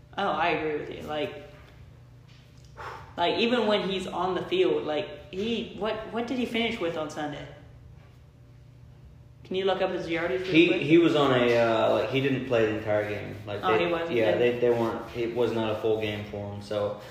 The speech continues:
Speaker 2: I'll give him a little bit of break, but, yeah.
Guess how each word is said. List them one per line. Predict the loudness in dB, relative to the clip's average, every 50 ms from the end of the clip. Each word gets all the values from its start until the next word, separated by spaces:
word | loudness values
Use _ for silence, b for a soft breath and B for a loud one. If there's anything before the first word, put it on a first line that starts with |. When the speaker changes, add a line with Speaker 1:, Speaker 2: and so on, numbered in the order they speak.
| B B B
Speaker 2:
I'll | 4 6 6
give | 6 6
him | 8
a | 8
little | 8 8 8
bit | 8 8
of | 6 6
break, | 4 6 6 6 6 4 2 2
but, | 2 4 4 2 0 -4 -8 -12 -14 -18 -20 -20 -20 -20 -20 -20 -20 -20 -20 -20 -20 -20 -20 -20 -20 -20 -20 -20 -20 -20 -20 -18 -6 -2
yeah. | 2 2 4 2 2 0